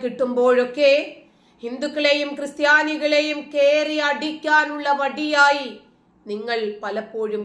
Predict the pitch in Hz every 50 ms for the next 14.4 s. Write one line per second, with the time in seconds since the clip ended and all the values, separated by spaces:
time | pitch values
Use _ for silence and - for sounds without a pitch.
0 | 208 - 240 226 220 214 214 220 226 226 240 240 240 240 233 226 226 214 214 208
1 | 196 196 190 196 190 226 220 202 190 185 185 190 180 180 - - 170 - - _
2 | _ _ _ _ _ _ _ _ _ _ _ - 208 208 - 220 196 208 202 208
3 | 208 - 196 208 208 - 214 - 208 208 208 - 214 - - 208 214 214 214 202
4 | 208 214 208 208 208 - 220 196 202 202 214 214 240 240 240 240 240 233 226 220
5 | 208 - 220 202 202 202 202 202 214 202 214 214 208 202 196 202 202 202 196 185
6 | 180 - 190 208 202 208 214 214 - - 220 208 202 196 196 190 190 - 233 202
7 | 196 190 185 - - _ _ _ _ _ _ _ _ _ _ _ - 190 170 -
8 | 226 208 196 190 190 190 185 190 185 196 190 185 190 196 190 190 190 185 196 156
9 | 156 165 - - - - _ _ _ _ _ _ _ _ _ _ _ _ _ _
10 | _ _ _ - - - - - - - - - - - - - - - - -
11 | - - 214 208 220 226 175 214 196 - 220 240 247 247 247 254 247 - 269 254
12 | 247 262 - - - - _ _ _ _ _ _ _ _ _ _ _ - - 262
13 | 269 277 330 330 - - - 370 359 359 339 349 339 330 330 330 339 330 330 339
14 | 339 339 320 311 339 330 311 302